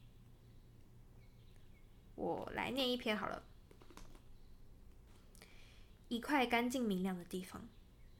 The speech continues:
凌晨三点，一家位于大马路交汇的路冲地带，二十四小时营业的美式餐-，餐厅，由内而外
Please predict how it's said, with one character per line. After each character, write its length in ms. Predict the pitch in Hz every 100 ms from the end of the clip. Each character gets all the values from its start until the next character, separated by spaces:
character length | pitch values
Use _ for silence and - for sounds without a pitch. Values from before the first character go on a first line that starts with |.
| - - - - -
凌 120 | 226
晨 160 | 226 240
三 260 | 233 262 269
点， 240 | 220 - - - - -
一 80 | 247
家 220 | 247 247
位 200 | 269 233
于 60 |
大 180 | 220 285
马 140 | 220 190
路 160 | 214
交 160 | 214 202
汇 160 | 220
的 140 | 196 185
路 180 | 208 214
冲 240 | - 190
地 140 | 185
带， 300 | 175 - - - - - - - - -
二 100 | 262
十 160 | 254 214
四 180 | -
小 220 | 220 - 196
时 220 | - 185
营 180 | 175 185
业 140 | 214
的 60 | 185
美 120 | 160
式 200 | - 214
餐-， 280 | - 196 196 -
餐 240 | 208 202
厅， 280 | - 202 214 - - - - -
由 100 | 220
内 180 | 277 262
而 120 | 220
外 340 | 233 202 -